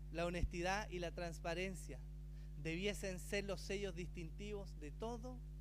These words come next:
hijo de Dios. Hermanos, no aquí, no hay ninguno que sea diferente a los demás respecto a su deber con Dios. Todos tenemos que aspirar a esta forma de vivir.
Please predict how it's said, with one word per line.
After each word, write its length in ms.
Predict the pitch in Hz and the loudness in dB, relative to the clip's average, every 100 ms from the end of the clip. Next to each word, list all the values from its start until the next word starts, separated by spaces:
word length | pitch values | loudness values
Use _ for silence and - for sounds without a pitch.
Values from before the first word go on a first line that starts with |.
| - | -4
hijo 360 | 202 190 196 196 - - | -4 -4 -4 -4 -6 -4
de 120 | 156 | -4
Dios. 200 | 143 131 - - - - - - - - - | -4 -4 -4 -4 -6 -6 -6 -4 -4 -6 -4
Hermanos, 380 | 147 160 143 113 - - - - - - - - | 0 0 0 -2 -4 -6 -6 -6 -6 -6 -4 0
no 120 | 170 | 2
aquí, 380 | 175 202 247 247 | 2 2 0 2
no 80 | 202 | 2
hay 100 | 202 | 2
ninguno 580 | 190 185 240 269 302 - - - - - - - - - - - | 2 2 4 4 2 0 -4 -6 -6 -6 -6 -6 -6 -6 -6 -2
que 320 | 202 202 214 - | 2 4 2 -2
sea 280 | - 220 220 | -2 4 4
diferente 600 | 214 190 196 208 226 240 | 4 2 2 2 2 2
a 40 | 226 | 2
los 160 | 214 | 2
demás 260 | 202 208 214 | 0 0 0
respecto 460 | 208 - 208 202 | 0 0 -2 0
a 60 | 202 | -4
su 160 | - 190 | -2 0
deber 280 | 175 175 156 - | 0 0 -2 -4
con 180 | 165 | -4
Dios. 160 | 147 - - - - - - - - - | -4 -4 -4 -6 -4 -6 -4 -6 -4 8
Todos 560 | - 277 294 285 285 - - | 12 12 12 10 6 0 2
tenemos 380 | 208 233 233 | 4 6 4
que 120 | 233 220 | 6 4
aspirar 640 | 202 208 202 214 220 226 170 | 4 4 10 10 10 6 2
a 120 | 190 | 2
esta 220 | 208 190 | 4 0
forma 500 | - 208 208 202 190 - - - - | 2 2 2 0 -2 -4 -6 -6 0
de 120 | 165 | 2
vivir. 340 | 170 170 160 | 4 4 2